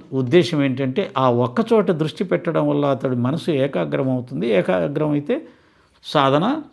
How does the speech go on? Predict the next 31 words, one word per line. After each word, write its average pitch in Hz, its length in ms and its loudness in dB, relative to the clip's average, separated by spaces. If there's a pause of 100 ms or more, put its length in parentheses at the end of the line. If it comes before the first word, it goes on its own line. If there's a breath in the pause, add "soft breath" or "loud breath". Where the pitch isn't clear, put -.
(100)
సంపూర్ణమవుతుంది. 143 760 0
అప్పుడు 185 180 2
అనుభవ 151 340 4
జ్ఞానం 127 280 0
వస్తుంది, 117 280 -6
అంతా 117 240 -2
నేనే 107 280 -4
అనేది. 104 420 -10 (480 soft breath)
దానికోసమని 156 960 2 (920)
ఇది 123 120 0
చెప్పడం 120 440 -2
జరిగింది. 104 480 -6
కనుక 160 640 -4 (400 loud breath)
ఈ 123 100 2
నేను, 190 540 2
నేను 202 320 2
అనే 190 180 2
శబ్దం 147 640 2 (640 soft breath)
శరీరంలో 185 560 6
ఎక్కడి 170 360 4
నుంచి 185 180 -2
పుడుతుంది 156 600 0
అని 151 160 2
కళ్ళు 143 300 2
మూసుకొని 143 500 -2
మనం 127 420 0
ఆ 117 100 0
నేను, 127 400 0
నేను 131 320 0
అనే 127 160 0
దాన్ని 113 380 -2